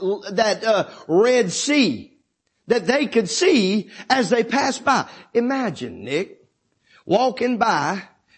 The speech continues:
as a little boy or little, I know I would have done it. If there was a wall of water right here, I'd have stuck my face right in there. I thought, "What? I just want to see, can I poke it?"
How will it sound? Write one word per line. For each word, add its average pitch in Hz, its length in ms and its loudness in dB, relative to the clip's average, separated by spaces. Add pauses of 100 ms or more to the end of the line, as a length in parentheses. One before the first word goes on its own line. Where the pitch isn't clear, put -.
(120)
as 190 160 2
a 165 80 2
little 233 280 4
boy 190 380 2
or 175 80 2
little, 220 260 4
I - 180 -2
know 269 160 2
I 220 140 2
would 226 180 2
have 151 100 -4
done 165 200 0
it. - 140 -12 (240)
If 220 200 0
there 254 140 4
was 196 180 2
a 180 60 4
wall 262 420 4
of 240 80 -2
water 233 340 2
right 185 220 0
here, 208 200 2
I'd 220 180 -2
have 147 100 -4
stuck 214 360 -4
my 214 180 -2
face 190 320 2
right 165 200 0
in 147 180 4
there. - 220 -2 (1500)
I 160 40 -20
thought, - 200 -20
"What? 508 240 -12 (400)
I - 100 -10
just - 200 -4
want 165 140 -2
to 165 60 -8
see, 349 180 -8
can - 180 -10
I 123 60 -12
poke 180 320 -2
it?" - 120 -20